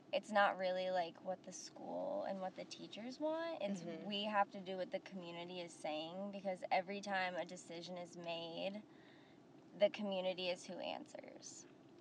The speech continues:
Speaker 1: So,
Speaker 2: Okay,
Speaker 1: like,
Speaker 2: right.
Speaker 1: teachers are worried, and rightfully so. Um, I've heard more schools have come up with, like, a mask mandate,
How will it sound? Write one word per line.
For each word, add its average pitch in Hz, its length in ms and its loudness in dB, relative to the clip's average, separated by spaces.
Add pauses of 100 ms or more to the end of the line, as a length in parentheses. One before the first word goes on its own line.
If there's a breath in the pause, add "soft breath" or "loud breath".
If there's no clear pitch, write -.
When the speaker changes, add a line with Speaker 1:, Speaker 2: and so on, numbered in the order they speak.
(260)
Speaker 1:
So, 196 540 12
Speaker 2:
Okay, 160 200 8
Speaker 1:
like, 214 240 12
Speaker 2:
right. 165 260 -2
Speaker 1:
teachers 285 420 4 (100)
are 190 300 12
worried, 190 560 4
and 190 180 4
rightfully 185 460 2
so. 175 720 0
Um, 180 420 -2 (200)
I've 202 280 8
heard 220 240 4
more 208 180 4
schools 196 400 2
have 202 240 2
come 185 180 -4
up 175 200 -2
with, 185 120 0
like, 185 160 -2
a 185 60 -2
mask 175 420 -4
mandate, 240 540 0